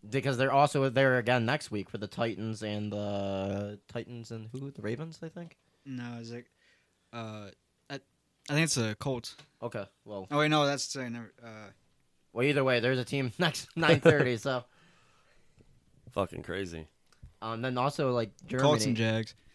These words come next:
Speaker 1: Colts and Ja-, wait, the Jags are playing again?
Speaker 2: Yep.
Speaker 3: Who, is Burrow awake?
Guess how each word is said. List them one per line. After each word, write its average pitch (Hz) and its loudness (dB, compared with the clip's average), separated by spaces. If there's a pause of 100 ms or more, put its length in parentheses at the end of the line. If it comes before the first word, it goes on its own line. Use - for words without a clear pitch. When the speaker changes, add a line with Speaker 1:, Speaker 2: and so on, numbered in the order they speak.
Speaker 1:
Colts 117 -8
and 113 -6
Ja-, 110 0 (320)
wait, 104 -8
the 104 -12
Jags 107 -8
are 113 -12
playing 117 -10
again? 95 -10 (340)
Speaker 2:
Yep. 107 -18 (3000)
Speaker 3:
Who, 156 6
is 127 4
Burrow 160 8
awake? 120 6